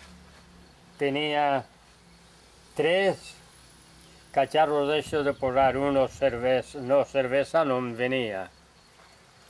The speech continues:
perquè era light, era menores d'edat. Coca-Cola, Fanta, etcètera, i etcètera. Cada uno tenia la seva això.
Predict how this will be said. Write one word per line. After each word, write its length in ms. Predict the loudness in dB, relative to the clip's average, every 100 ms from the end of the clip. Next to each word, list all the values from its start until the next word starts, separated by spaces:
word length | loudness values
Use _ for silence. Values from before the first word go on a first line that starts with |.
| -20 -8
perquè 320 | -4 -4 0 0
era 140 | 2
light, 540 | 2 2 -2 -4 -8 -12 -20 -20 -20 -20 -20 -20 -20 -20 _ -4
era 180 | -2 -2
menores 420 | -2 -2 0 0 0
d'edat. 460 | 2 2 0 -8 -20 -20 -20 _ -20 -20 -20 -20 -20 -20 _ _ -20 -20 _ _ _ _ _ -20 -6
Coca-Cola, 1000 | -4 -2 -6 -2 0 2 2 4 4 2 2
Fanta, 540 | 0 0 -2 -2 -2 2 0
etcètera, 560 | 0 0 0 0 0
i 120 | 2 0
etcètera. 540 | 0 -4 -4 -4 -4
Cada 240 | -2 0 2
uno 240 | 2 0
tenia 460 | -2 -2 0 0 0 -4 -20 _ _ -20 _ -8
la 140 | -6
seva 320 | -4 -2 -2
això. 240 | -4 -12